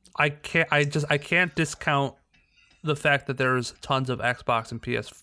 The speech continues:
five and P S four players, uh, who are having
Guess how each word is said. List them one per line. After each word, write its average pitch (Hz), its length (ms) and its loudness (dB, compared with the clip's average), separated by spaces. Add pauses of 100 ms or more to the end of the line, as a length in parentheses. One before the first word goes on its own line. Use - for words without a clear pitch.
five 113 460 -2
and 113 80 -10
P 120 120 -6
S 110 80 -8
four 113 360 -4 (460)
players, 110 520 -4
uh, 117 320 0 (380)
who 139 180 2
are 113 280 2 (100)
having 120 440 0